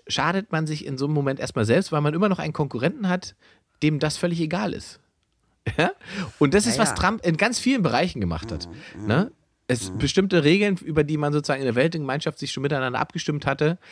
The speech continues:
Speaker 1: die hat er einfach aufgehoben und hat sozusagen America First, äh, darüber versucht, dafür zu sorgen, dass ein, ein, eine Wirtschaft, die in vielen Teilen, ähm,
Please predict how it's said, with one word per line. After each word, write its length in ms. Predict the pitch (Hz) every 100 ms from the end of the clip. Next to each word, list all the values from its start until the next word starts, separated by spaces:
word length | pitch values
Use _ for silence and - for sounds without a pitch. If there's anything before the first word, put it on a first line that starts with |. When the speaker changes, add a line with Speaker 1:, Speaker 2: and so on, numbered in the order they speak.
| - _ -
Speaker 1:
die 80 | 120
hat 80 |
er 80 | 135
einfach 160 | 131 123
aufgehoben 540 | 127 156 170 170 185
und 100 | 156
hat 220 | 135 139 - -
sozusagen 420 | 127 127 127 127
America 380 | 110 127 139 127
First, 500 | - 135 151 - - _ - - _ -
äh, 320 | 120 120 117
darüber 320 | 117 139 139
versucht, 600 | 135 120 139 - - - _
dafür 200 | 120 123
zu 120 | 123
sorgen, 240 | 113 113 131
dass 120 | 120
ein, 200 | 92 113
ein, 260 | - 107 107
eine 340 | 98 104 101
Wirtschaft, 520 | 139 202 - 165 -
die 100 | 135
in 320 | 143 131 117 107 -
vielen 440 | - - 226 214 180
Teilen, 500 | - 131 127 127 135 - - _ -
ähm, 580 | 117 110 110 107 104